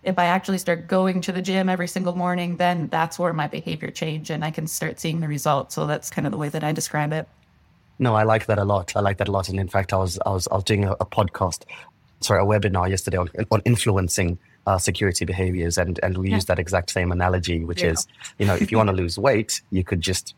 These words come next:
Speaker 2: pray and hope and read a lot about diet
Speaker 1: <laughs>
Speaker 2: and
Speaker 1: Yeah.
Speaker 2: exercise, or you
Speaker 1: Right.
Speaker 2: could actually do some things
Speaker 1: <laughs>
Speaker 2: and actually consistency and habits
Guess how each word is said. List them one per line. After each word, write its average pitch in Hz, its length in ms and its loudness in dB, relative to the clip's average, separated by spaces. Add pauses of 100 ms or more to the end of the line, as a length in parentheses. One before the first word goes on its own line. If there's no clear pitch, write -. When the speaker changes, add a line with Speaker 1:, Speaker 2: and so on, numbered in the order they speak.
(360)
Speaker 2:
pray 98 320 4
and 87 120 2
hope 101 300 0
and 98 240 0
read 110 260 4
a 95 80 6
lot 92 300 0
about 87 280 -2
diet 92 400 4
Speaker 1:
<laughs> - 0 -
Speaker 2:
and 262 140 0 (140)
Speaker 1:
Yeah. 277 140 4
Speaker 2:
exercise, 95 640 2
or 135 220 6
you 135 80 4
Speaker 1:
Right. 247 180 6
Speaker 2:
could - 120 2
actually 120 340 0
do 143 240 0
some 107 260 0
things 92 360 0 (140)
Speaker 1:
<laughs> - 140 -8
Speaker 2:
and 101 120 0
actually 107 420 0 (120)
consistency 151 920 0 (500)
and 95 420 0
habits 113 680 -2